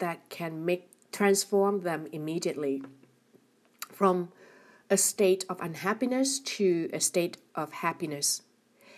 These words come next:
in an instant, because we are living in a world where convenience, you know, you can download a movie immediately, you can get food delivered to you, you know, in fifteen minutes, or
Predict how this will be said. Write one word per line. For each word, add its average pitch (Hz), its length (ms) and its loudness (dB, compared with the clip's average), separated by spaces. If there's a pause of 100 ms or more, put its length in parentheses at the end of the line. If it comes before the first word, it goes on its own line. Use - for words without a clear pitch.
(500)
in 175 400 2
an 170 140 -4
instant, 147 580 0
because 190 260 6
we 196 220 0
are 202 240 2
living 180 460 0 (180)
in 170 540 0 (1500)
a 175 60 4
world 165 520 4
where 156 380 0
convenience, 180 1000 2
you 180 60 2
know, 160 300 -2
you 156 100 -8
can 156 220 -8
download 160 400 0
a 156 40 -6
movie 175 400 -2
immediately, 175 840 0 (320)
you 156 100 -8
can 151 480 -8
get 165 380 0
food 226 360 6
delivered 202 360 4
to 196 120 -8
you, 180 600 4
you 175 80 -4
know, 165 160 -4
in 160 260 -6
fifteen 196 640 2
minutes, 175 720 2
or 165 340 0